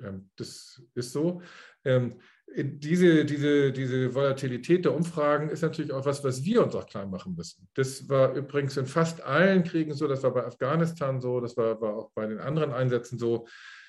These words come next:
Wenn's losgeht, wenn die Eskalation ganz groß ist, die Medien sind voll, dann hast du immer eine Mehrheit auch für einen Bundeswehreinsatz gehabt in Deutschland und vier Wochen später war die weg.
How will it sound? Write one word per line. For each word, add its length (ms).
Wenn's 240
losgeht, 760
wenn 160
die 80
Eskalation 640
ganz 220
groß 260
ist, 140
die 60
Medien 300
sind 200
voll, 360
dann 140
hast 220
du 40
immer 280
eine 160
Mehrheit 400
auch 100
für 120
einen 80
Bundeswehreinsatz 680
gehabt 300
in 80
Deutschland 460
und 60
vier 220
Wochen 180
später 360
war 80
die 140
weg. 160